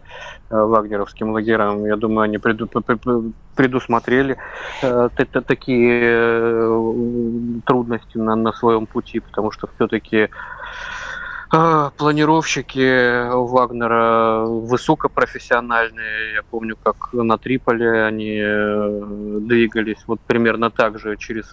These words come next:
полстраны, там, проехав тысяча сто километров и обходя крупные города.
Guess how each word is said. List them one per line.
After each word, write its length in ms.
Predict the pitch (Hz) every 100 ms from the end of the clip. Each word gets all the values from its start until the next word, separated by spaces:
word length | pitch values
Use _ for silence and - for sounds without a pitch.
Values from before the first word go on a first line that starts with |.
| -
полстраны, 540 | 117 - 110 110 123
там, 180 | 117 104
проехав 460 | 110 107 107 110 -
тысяча 400 | 117 - - 113
сто 180 | -
километров 880 | 104 113 113 120 120 113 98 - -
и 300 | 104 104 101 - - - -
обходя 480 | - - 123 113 110
крупные 420 | - 113 - 107
города. 580 | 107 107 107 110 107